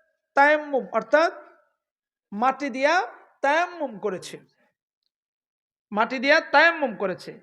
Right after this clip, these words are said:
বিপদের জরুরতের মাসআলা হলো পানি না থাকলে তায়াম্মুম করতে হয়।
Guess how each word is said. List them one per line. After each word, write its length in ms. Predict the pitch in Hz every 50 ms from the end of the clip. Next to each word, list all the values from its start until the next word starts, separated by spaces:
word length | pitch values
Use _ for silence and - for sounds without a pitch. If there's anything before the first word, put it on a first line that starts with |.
| _ - 160
বিপদের 440 | 175 233 214 254 269 262 277 285 190
জরুরতের 460 | 165 240 254 269 269 254 262 254 233
মাসআলা 420 | 220 220 - - - 247 247 277 262
হলো 200 | 262 285 311 294
পানি 320 | 294 - 247 254 269 277
না 100 | 277 269
থাকলে 420 | 262 247 247 247 269 311 349 427 466 - - - - _ _ _ -
তায়াম্মুম 440 | 240 254 269 277 277 277 269 247 202
করতে 300 | 175 208 190 - - 175
হয়। 200 | 151 160 143